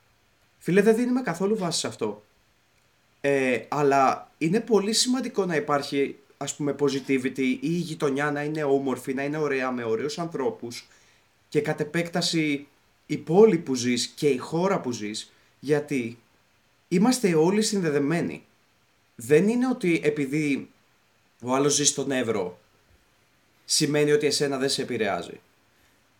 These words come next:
Μπαίνω σε άλλα κομμάτια αυτή τη στιγμή, αλλά υπάρχει συλλογική συνειδητότητα. Και όταν ένα έθνος είναι γκρινιάριδες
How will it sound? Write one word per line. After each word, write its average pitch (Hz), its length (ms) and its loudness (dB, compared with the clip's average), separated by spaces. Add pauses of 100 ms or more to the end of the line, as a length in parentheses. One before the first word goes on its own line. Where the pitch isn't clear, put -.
(500)
Μπαίνω 131 220 2
σε 151 160 2
άλλα 143 200 2
κομμάτια 101 480 -4
αυτή 92 180 -10
τη 92 60 -10
στιγμή, 87 480 -10 (400)
αλλά 131 180 -2
υπάρχει 156 360 -4
συλλογική 135 460 -2
συνειδητότητα. 135 840 -6 (920)
Και 127 120 -2
όταν 139 480 0 (140)
ένα 165 300 0
έθνος 151 720 -4 (800)
είναι 143 600 -2
γκρινιάριδες 127 920 -2